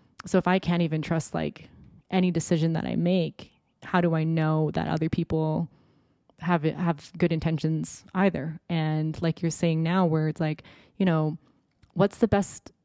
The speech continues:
decision for you? And I think that's something that I'm trying to start to create this relationship with myself. So now that you're here in Oaxaca, you know,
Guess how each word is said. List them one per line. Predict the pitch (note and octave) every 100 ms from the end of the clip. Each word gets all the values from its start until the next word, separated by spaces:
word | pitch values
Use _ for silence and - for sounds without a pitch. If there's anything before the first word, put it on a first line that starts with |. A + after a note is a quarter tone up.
| _
decision | F#3+ G3 G3+ F#3
for | F#3 G3+
you? | G#3+ A#3+ - -
And | D#3 E3+
I |
think | E3 E3+
that's | D#3+ D#3+
something | E3 D#3 D#3+ D#3 D#3+ D3+ _ _
that | E3+
I'm | D#3+ D#3
trying | - D#3+ D#3
to | - D#3
start | - E3 -
to | - D#3+ D#3 D#3+ - _ _ -
create | E3+ D#3 D#3 - -
this | G#3 G3+
relationship | G#3 G#3 G#3 A3 A3 A3
with | G#3+
myself. | G#3+ G#3 A3 B3+ - - - _ _ _
So | - - F3+ E3+ E3 -
now | G3 G3 A3
that | G3+
you're | F3+ F3 F#3
here | F3 E3
in | D#3+ E3+
Oaxaca, | D#3+ D#3+ D#3 - - - D#3+ _ _ _ _
you | F#3
know, | E3+ F3 D#3+